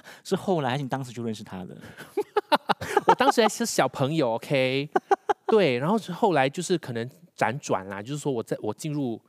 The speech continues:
Speaker 2: 电视台工作的时候，我就认识这位
Speaker 1: 长辈。
Speaker 2: 资深艺人。
Speaker 1: <laughs>
Speaker 2: 对啊。
Speaker 1: 你知道很多人说毅力啊，长辈才有。
Speaker 2: 嗯。
Speaker 1: 我现在年轻人草莓族啊，就没有毅力啊。你觉得这样合理吗？
Speaker 2: 我，我觉得是，真的是这样子嘞。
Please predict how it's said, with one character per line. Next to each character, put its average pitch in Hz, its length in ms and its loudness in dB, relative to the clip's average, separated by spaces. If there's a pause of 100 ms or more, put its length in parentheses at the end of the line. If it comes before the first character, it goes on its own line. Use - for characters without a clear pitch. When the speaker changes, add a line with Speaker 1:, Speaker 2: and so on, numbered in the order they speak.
Speaker 2:
电 156 100 0
视 139 140 -10
台 110 140 -6
工 120 180 -8
作 113 160 -8
的 101 60 -8
时 - 120 -16
候， 101 240 -10 (200)
我 127 100 -4
就 190 100 -4
认 196 140 2
识 185 160 -4
这 165 160 0
位 143 480 -4
Speaker 1:
长 95 180 -2
辈。 98 180 -4
Speaker 2:
资 202 300 -2
深 196 440 4
艺 185 160 0
人。 110 720 2 (300)
Speaker 1:
<laughs> - 560 -20
Speaker 2:
对 233 180 4
啊。 202 500 0 (180)
Speaker 1:
你 156 80 0
知 165 60 2
道 214 60 2
很 104 240 -2
多 139 160 0
人 117 100 -2
说 117 320 -4 (320)
毅 147 180 -2
力 123 200 -2
啊， - 300 -14 (420)
长 98 220 -2
辈 131 140 -2
才 - 180 -8
有。 90 180 -8 (200)
Speaker 2:
嗯。 123 200 -10
Speaker 1:
我 123 80 -4
现 160 140 -2
在 - 20 -4
年 131 140 -2
轻 139 140 -6
人 135 60 -2
草 104 220 -4
莓 98 220 -4
族 101 300 -12
啊， 92 160 -10
就 110 120 -12
没 120 80 -4
有 101 80 -6
毅 104 140 -8
力 101 180 -12
啊。 - 80 -18 (120)
你 104 180 -8
觉 107 100 -6
得 107 60 0
这 107 140 -6
样 101 160 -6
合 - 120 -10
理 - 140 -12
吗？ - 100 -20 (380)
Speaker 2:
我， 135 80 -2
我 135 40 -2
觉 143 200 -4
得 151 240 -2
是， - 320 -8
真 156 220 -6
的 143 100 -6
是 - 120 -14
这 - 140 -10
样 110 100 -8
子 - 200 -18
嘞。 - 160 -16